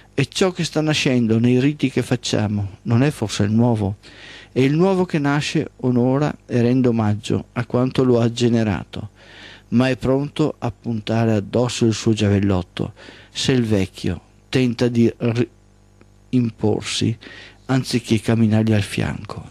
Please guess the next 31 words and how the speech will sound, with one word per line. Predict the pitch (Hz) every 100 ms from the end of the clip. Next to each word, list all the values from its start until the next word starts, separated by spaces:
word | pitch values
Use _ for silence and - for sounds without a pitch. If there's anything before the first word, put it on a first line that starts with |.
| _
Ne | 123 123
gioì | 123 135 120 107
il |
saggio | 101 - 104 101
Zeus: | - 98 92 90 - 104 - - - - -
"Noi | 117 123 135
onoriamo | 123 117 113 120 120 117 98 _
ciò | - 110
che | 104
fu | 95 120 147 - - - _
ed | 120 113
agiamo | 113 139 147 139
nel | 123
presente | 110 113 107 123 143 -
per | 139 127
costruire | - 113 - 110 117 120 110
ciò | - -
che | -
sarà." | - 120 98 82 - - - - -
Non | - 135
sono | 160 165
forse | 143 147 151 131
dei | 123
principi | 120 117 113 139 127
che | 120
dobbiamo | 113 110 113 120
sempre | 107 147 147 127 110
tenere | 113 113
presenti | 101 104 117 127 -
come | - 107
pagani? | - 98 110 120 98